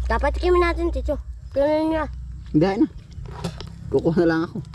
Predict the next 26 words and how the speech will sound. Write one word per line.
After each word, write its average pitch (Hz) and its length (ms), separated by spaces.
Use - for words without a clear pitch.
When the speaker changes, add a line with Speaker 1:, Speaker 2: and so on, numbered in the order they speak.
Speaker 2:
Ah, 156 100
daw, 139 240
ah, - 120
meron 117 280
ng 117 160
laman, 156 360
ah. - 60
Are - 160
po 135 200
pala, 131 200
na 135 240
rin, 151 200
oh, 127 100
ah. - 140
Speaker 1:
Masarap - 340
po. 349 100
Speaker 2:
Oh, 220 120
ano, 185 220
bihay. 139 280
May 175 160
baba 156 280
pa 160 100
tayo, 160 260
dali. 208 240
Speaker 1:
Okay. 214 220
Hmm, 381 320